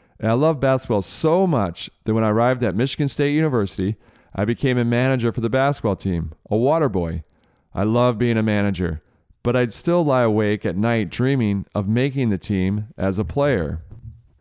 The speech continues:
Seeing firsthand what it takes to be one of the thirteen players on the country's number one ranked team,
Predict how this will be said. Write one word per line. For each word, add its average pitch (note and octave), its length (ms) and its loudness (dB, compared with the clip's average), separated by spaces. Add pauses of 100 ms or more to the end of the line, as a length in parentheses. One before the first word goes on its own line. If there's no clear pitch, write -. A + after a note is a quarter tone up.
(160)
Seeing C#3 460 0
firsthand B2 580 0
what A2 100 2
it G2 100 -4
takes B2+ 240 0
to - 40 -12
be A#2+ 80 0
one A2+ 160 2
of A2 60 0
the G2+ 80 0
thirteen D3 500 0
players B2 400 2
on A#2 60 0
the G#2+ 80 0
country's C3+ 400 0
number C3+ 220 2
one B2 120 2
ranked G#2 280 0
team, A#2 440 0